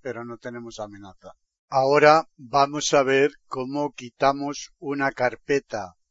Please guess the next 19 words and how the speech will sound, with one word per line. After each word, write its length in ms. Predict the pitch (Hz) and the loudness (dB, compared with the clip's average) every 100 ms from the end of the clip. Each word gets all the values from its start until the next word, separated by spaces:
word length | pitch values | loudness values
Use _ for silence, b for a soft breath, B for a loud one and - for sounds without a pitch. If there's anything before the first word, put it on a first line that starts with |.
| _ _ _ _ | _ _ _ _
que 180 | - 120 | -10 -8
tenemos 680 | - 117 113 131 131 131 - | -6 -8 -8 -8 -8 -8 -6
hecha 280 | 139 - 127 | -6 -4 -6
una 200 | 117 117 | -4 -8
excepción, 760 | 110 - 123 - 143 151 180 - _ | -10 -8 -8 -6 -2 0 0 -6 _
que 120 | - | -18
no 120 | 98 113 | -14 -4
la 300 | 120 117 117 _ _ | 0 0 -2 _ _
protege 680 | 123 117 110 135 131 - 113 | -10 -8 -8 -8 -8 -8 -10
el 80 | 107 | -10
antivirus, 840 | 104 101 123 143 147 170 185 - _ _ _ _ _ | -14 -14 -12 -10 -8 -8 -12 -18 _ _ _ _ _
¿eh? 260 | 123 147 156 _ | -10 -8 -10 _
Pues 280 | 110 104 - _ | -18 -16 -18 _
para 320 | 107 107 117 | -10 -6 -6
ello 300 | 135 139 143 | -4 -4 -4
vamos 380 | 135 123 123 - | -4 -8 -8 -16
insert 420 | 120 127 - 123 | -18 -18 -10 -10
F 260 | 117 - 123 | -10 -10 -6
once. 580 | 143 143 _ 143 147 | -6 -8 _ -6 -6